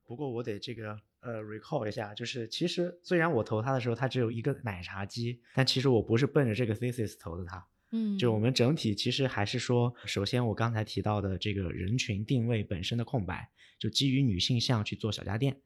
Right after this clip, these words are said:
Speaker 1: 再其次是基于水这个品类的心智本身品类的一，
Speaker 2: 嗯。
Speaker 1: 延展性，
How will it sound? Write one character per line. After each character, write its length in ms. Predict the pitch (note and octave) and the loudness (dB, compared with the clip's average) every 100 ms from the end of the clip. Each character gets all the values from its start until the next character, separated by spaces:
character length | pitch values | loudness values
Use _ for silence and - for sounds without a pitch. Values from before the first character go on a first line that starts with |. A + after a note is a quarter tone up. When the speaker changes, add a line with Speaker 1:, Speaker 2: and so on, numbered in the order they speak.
| - | 0
Speaker 1:
再 180 | E3 C3 | 2 4
其 180 | - | 2
次 220 | A2 - B2 | -2 0 0
是 240 | - A2 | 2 0
基 220 | - C3+ | 0 0
于 180 | B2+ A2+ | 0 0
水 400 | - - F2 - | 0 2 2 0
这 140 | B2+ A2 | 0 0
个 160 | G2+ | 0
品 240 | - G2 F#2 | -2 -4 0
类 140 | A#2 | 0
的 80 | G2 | 0
心 240 | - B2+ | 0 -2
智 260 | C3 A#2 - _ _ - | -2 -4 -6 _ _ -4
本 120 | G2+ | 0
身 200 | G2 C3 | 0 0
品 180 | - G2 | 0 0
类 160 | A#2 | 2
的 160 | G#2+ F2+ | 2 0
一， 160 | G#2+ - | -4 -2
Speaker 2:
嗯。 40 | A2+ | 0
Speaker 1:
延 140 | G#2+ | 2
展 160 | B2+ F#2 | 2 0
性， 240 | - G2+ | -2 -6